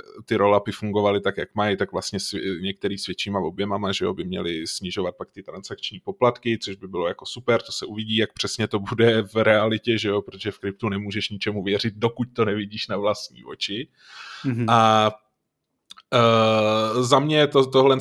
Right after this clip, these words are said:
Speaker 1: je jako dobrá zpráva, myslím, že to jde dobrým směrem, i roll-upy, ale už teďka mají poplatky, že jo, přes jeden dolar často, takže to jsou jako trošičku, jak který, že jo, tam se to
Speaker 2: Ono
Speaker 1: hodně
Speaker 2: to
Speaker 1: liší.
Speaker 2: strašně záleží a, m,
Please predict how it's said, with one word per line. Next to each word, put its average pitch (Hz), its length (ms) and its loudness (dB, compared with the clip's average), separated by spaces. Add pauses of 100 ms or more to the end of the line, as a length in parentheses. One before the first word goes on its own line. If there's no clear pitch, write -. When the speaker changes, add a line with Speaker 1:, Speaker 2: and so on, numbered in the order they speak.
(120)
Speaker 1:
je 131 60 6
jako 117 220 2
dobrá 135 320 2
zpráva, 135 440 4
myslím, 117 300 -4
že 113 120 -2
to 110 140 0
jde 95 120 -2
dobrým 110 320 -2
směrem, 131 460 0
i 110 140 -2
roll-upy, 107 460 2
ale 104 120 4
už 101 140 -4
teďka 107 240 -6
mají 104 180 -2
poplatky, 101 480 -4
že 101 120 -2
jo, 98 80 0
přes - 240 -8
jeden 101 280 -2
dolar 113 320 2
často, 117 580 -2
takže 104 280 -4
to 98 120 -4
jsou 104 240 -2
jako 104 180 -4
trošičku, 101 680 -8 (400)
jak 113 200 0
který, 101 340 -6
že 107 100 -2
jo, 107 80 2
tam 98 160 -4
se 107 120 -8
to 113 100 -2
Speaker 2:
Ono 139 120 4
Speaker 1:
hodně 110 160 2
Speaker 2:
to 175 60 6
Speaker 1:
liší. 95 320 0
Speaker 2:
strašně 156 560 0
záleží 147 640 2
a, 139 200 4
m, 135 420 0